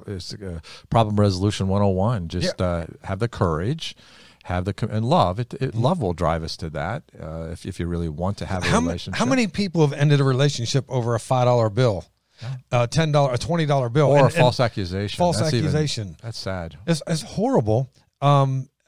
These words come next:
Speaker 2: or just about this, 'cause, uh, my family, once again, uh, divided. We got divided even deeper on a Facebook post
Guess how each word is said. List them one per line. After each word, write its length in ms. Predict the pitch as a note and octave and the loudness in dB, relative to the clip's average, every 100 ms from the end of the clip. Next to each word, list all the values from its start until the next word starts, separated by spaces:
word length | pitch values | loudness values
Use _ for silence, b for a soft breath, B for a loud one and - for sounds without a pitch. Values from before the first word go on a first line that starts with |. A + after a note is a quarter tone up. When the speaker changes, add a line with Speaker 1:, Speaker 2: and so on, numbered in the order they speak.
| - | -4
Speaker 2:
or 460 | F#3+ A#3+ G3 F#3 - C3 | 0 4 4 2 -4 -10
just 280 | G#2+ E3+ - - - | -2 -2 -2 -12 -4
about 260 | C#3 C#3+ B2 | 0 0 2
this, 220 | F#3+ F3+ | 2 2
'cause, 340 | - C3+ - - _ _ _ _ _ - | 0 0 -2 -14 _ _ _ _ _ -4
uh, 340 | B2 A#2+ A#2+ | 0 0 0
my 360 | - B2+ B2+ C3 | -4 -2 0 -2
family, 480 | - B2 A#2 C#3 G3+ | 0 0 4 4 4
once 260 | B2 C#3+ | 2 0
again, 380 | F3+ C#3+ G#2 D#3 _ _ _ _ _ _ _ _ _ | -2 0 -2 -6 _ _ _ _ _ _ _ _ _
uh, 320 | A#2+ A#2+ A#2 A2 - A#2+ | 2 4 4 0 -12 -6
divided. 500 | B2 C#3+ D3+ C#3+ C3 | 0 4 6 4 4
We 120 | C3+ | 4
got 180 | C#3 C3 | 2 2
divided 380 | B2 C#3 C3+ C3 | 0 2 2 0
even 360 | A#2+ A#2+ G2+ | -2 -4 -4
deeper 800 | E2+ F#3 B3+ - G2 F2+ D3 E3+ _ _ _ _ _ _ _ _ _ _ _ _ _ _ | 0 4 4 2 -6 -2 -2 -4 _ _ _ _ _ _ _ _ _ _ _ _ _ _
on 120 | C3+ | 0
a 40 | B2+ | 2
Facebook 560 | - F#3 F3 D3+ C#3+ | 4 4 4 2 0
post 400 | - B2+ C3 - | 0 0 0 -4